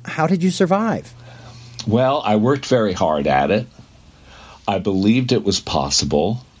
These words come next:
Speaker 2: My doctor told me when I was first diagnosed as terminal, there are no one hundred percents in medicine. And if point zero zero one percent are going to survive aids,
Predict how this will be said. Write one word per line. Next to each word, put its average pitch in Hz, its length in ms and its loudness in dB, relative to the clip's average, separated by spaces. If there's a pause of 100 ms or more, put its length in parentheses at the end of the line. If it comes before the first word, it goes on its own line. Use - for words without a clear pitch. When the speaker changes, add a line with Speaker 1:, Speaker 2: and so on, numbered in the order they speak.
(500)
Speaker 2:
My 92 160 0
doctor 117 420 -2
told 98 320 0
me 87 140 0
when 82 180 0
I 82 120 0
was 80 160 0
first 101 320 -2
diagnosed 85 760 0
as 80 220 -2
terminal, 73 640 -2 (600)
there 92 320 -2
are 92 80 -2
no 117 160 2
one 117 160 0
hundred 98 280 0
percents 82 480 -2
in 78 140 0
medicine. 73 600 -2 (640)
And 87 440 -4
if 87 280 -2
point 127 380 -4
zero 104 420 0
zero 92 460 2
one 87 400 0
percent 73 760 -4
are 78 140 -4
going 80 220 0
to 73 80 -2
survive 78 680 0
aids, 69 640 -2